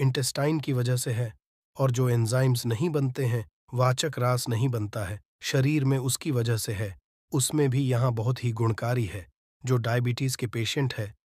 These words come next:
वह मिश्र ना मिले, इसको आप सीधा ही सेवन कर सकते हैं। आप सीधा ले लीजिए, इसका पाउडर करके एक चम्मच सुबह शाम सेवन करिए, उसे आपको मधुमेह भी लाभ मिले।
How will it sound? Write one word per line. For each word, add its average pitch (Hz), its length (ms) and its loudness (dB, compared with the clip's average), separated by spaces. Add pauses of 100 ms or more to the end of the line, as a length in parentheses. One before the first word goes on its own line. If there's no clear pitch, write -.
(260)
वह 127 140 6
मिश्र 135 360 2
ना 120 180 4
मिले, 117 360 0 (300)
इसको 147 240 -2
आप 131 120 2
सीधा 135 360 0
ही 143 140 2
सेवन 127 320 0
कर 120 140 -4
सकते - 340 -6
हैं। 90 240 -8 (500)
आप 120 100 0
सीधा 139 340 2
ले 131 160 4
लीजिए, 104 400 -4 (460)
इसका 139 260 -2
पाउडर 123 400 0
करके 127 420 -2
एक 123 100 -2
चम्मच 123 440 0
सुबह 120 280 -2
शाम 117 260 -2
सेवन 117 300 0
करिए, 110 380 -4 (500)
उसे 139 240 -2
आपको 123 320 -2
मधुमेह 123 500 2
भी 120 180 0
लाभ 123 420 2
मिले। 113 380 0